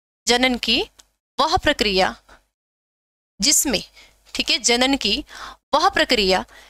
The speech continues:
जिसमें कोई भी जीव, जिसमें कोई भी जीव या जिसमें जीव अपने समान, ठीक है, जीव क्या करते हैं? अपने समान, है ना, अपने समान, किसका?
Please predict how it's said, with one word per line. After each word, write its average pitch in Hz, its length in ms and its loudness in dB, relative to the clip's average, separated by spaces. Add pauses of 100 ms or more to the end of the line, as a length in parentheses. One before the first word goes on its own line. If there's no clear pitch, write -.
(160)
जिसमें 254 520 0 (380)
कोई 392 340 6
भी 349 200 2
जीव, 208 240 -2 (760)
जिसमें 247 520 0 (560)
कोई 381 240 4
भी 370 180 2
जीव 339 420 0
या 247 160 0
जिसमें 233 520 0 (220)
जीव 247 380 0 (600)
अपने 381 500 2
समान, 202 500 2 (240)
ठीक 277 200 -2
है, 330 100 2
जीव 254 320 0 (360)
क्या 330 160 0
करते 349 340 0
हैं? 339 220 4 (260)
अपने 370 520 2
समान, 254 600 2 (800)
है 320 140 0
ना, 403 100 0
अपने 254 520 0 (260)
समान, 285 640 2
किसका? 311 380 0